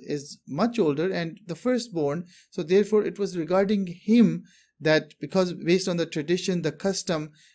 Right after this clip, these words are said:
uh, Prophet, uh, Abraham thought that it is referring that he should be slaughtered, and, you know, he asked him to come along, uh, and Prophet Ishmael, uh, basically complied and he said that, "Yes,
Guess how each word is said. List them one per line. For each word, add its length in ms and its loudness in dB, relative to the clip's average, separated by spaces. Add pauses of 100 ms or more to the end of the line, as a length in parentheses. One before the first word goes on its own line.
uh, 200 -2
Prophet, 560 -4
uh, 160 2 (100)
Abraham 460 -2
thought 320 -2
that 180 -2
it 160 -6
is 220 -6
referring 480 -4 (240)
that 160 -2
he 120 -2
should 200 -4
be 80 -2
slaughtered, 420 -2
and, 300 -4
you 120 -6
know, 180 -6
he 200 -8
asked 300 -6
him 240 -2 (240)
to 80 -6
come 240 -4
along, 480 -4 (340)
uh, 160 -6
and 320 -4
Prophet 460 -4
Ishmael, 560 -4 (120)
uh, 280 -8
basically 600 -4
complied 500 0
and 120 -4
he 60 -4
said 220 -4
that, 180 -6
"Yes, 340 -4